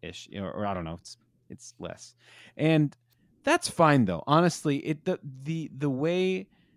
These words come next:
like, it's, it's subpar, but it's totally workable, and it w-, it doesn't destroy the game for me.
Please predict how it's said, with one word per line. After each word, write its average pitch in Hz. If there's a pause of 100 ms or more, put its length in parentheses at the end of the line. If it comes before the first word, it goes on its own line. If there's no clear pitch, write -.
like, 143
it's, 147
it's -
subpar, 165
but 262
it's -
totally 135
workable, 92
and 175
it 214
w-, 190
it 175
doesn't 220
destroy 107
the 95
game 92
for -
me. 92